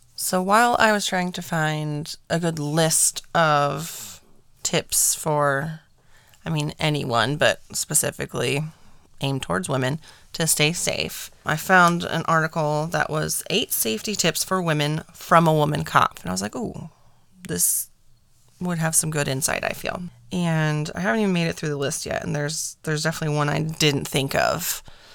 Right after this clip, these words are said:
First of all, though, number one, this cop says to never get into an attacker's car if he pulls a gun and orders you to get in to, wow. If he pulls a gun and orders you to get into his vehicle.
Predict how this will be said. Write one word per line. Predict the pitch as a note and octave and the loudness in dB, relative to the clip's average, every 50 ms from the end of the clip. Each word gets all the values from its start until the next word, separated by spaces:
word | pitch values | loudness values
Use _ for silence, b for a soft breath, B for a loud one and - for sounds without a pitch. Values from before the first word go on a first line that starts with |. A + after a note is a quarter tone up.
| B B E3+ E3 | B B -14 -14
First | - - A#3 A#3+ A3 - - | -6 0 2 2 2 2 0
of | F#3 | 0
all, | E3+ E3 | 0 2
though, | E3 D#3 D3+ D3+ D3+ D3+ D#3 - - | 2 4 4 2 2 0 -2 -2 0
number | E3 F3 F3+ F3+ F3 | 0 0 2 2 2
one, | E3 D#3+ D#3+ E3 E3 E3 D#3+ D#3 D#3 D#3 - - - | 2 4 4 6 6 6 4 2 0 0 -2 -4 -4
this | - E3 D#3+ D#3+ D#3+ - | -4 -2 -2 -2 -2 -4
cop | - - - - - - | -4 -2 -2 -2 0 0
says | - - E3 D#3 D3+ D3+ D#3 - - - | 0 0 2 0 0 0 -2 -4 -4 -4
to | - - F3 E3 D#3+ | -4 -4 -2 -2 0
never | D#3+ E3 E3+ F3 F3+ G3+ G#3+ G#3+ | 2 2 4 4 4 4 4 2
get | F#3+ F#3 F#3+ - | 2 2 0 0
into | - F3+ F3 - | 0 0 -2 -2
an | E3+ D#3+ | -2 -2
attacker's | D3+ D#3 - D3+ D#3 D#3+ - E3+ - | -2 0 0 0 0 0 0 -4 -2
car | - C#3+ C#3 C#3 C#3 | 2 4 4 4 4
if | - - - | 2 -2 -6
he | E3 | -8
pulls | D#3 - - D3 C#3+ | -8 -4 -4 -4 -2
a | D3 | -4
gun | D3 D3+ D#3+ D3+ C#3+ C#3+ C#3+ C#3+ D#3 b b b b b b - | -2 2 2 4 4 4 2 -2 -4 b b b b b b -4
and | D#3 - | -2 0
orders | D3 D3 C#3+ D3 D#3 D3 | 2 2 2 2 0 -2
you | C#3+ C#3+ | -4 -4
to | - - | -6 -6
get | D3+ D3+ C#3 - - | -4 -6 -6 -4 -2
in | D#3 C#3+ C#3 C3+ C3+ C#3+ D#3 | 0 0 2 0 0 -2 -4
to, | - - C3+ C3+ - - - - - - | -4 -4 -4 -4 -6 -10 -16 -18 -12 -6
wow. | - - - A#2 - E3 - _ _ _ _ - b b b b b b b b b b _ - | -2 0 0 0 0 -2 -6 _ _ _ _ -20 b b b b b b b b b b _ -12
If | - - | -10 -10
he | D3+ | -6
pulls | - - A#3 A3 G#3 | -2 0 2 2 2
a | F#3+ | 4
gun | D#3+ C#3+ C#3+ C#3+ C#3+ | 4 4 4 4 0
and | - - - | -2 -2 0
orders | - D#3+ D3+ D#3 D#3 D#3+ | 0 2 2 2 0 0
you | D3+ C#3+ C#3+ | -2 -4 -4
to | - D#3 | -4 -4
get | D3+ D3+ - | -4 -4 -2
into | C#3+ C#3+ C#3+ | -2 -2 -2
his | C#3 C3+ C#3 D3+ | -4 -4 -4 -4
vehicle. | D3 C#3 - - - - - - | -4 -4 -6 -6 -8 -8 -8 -8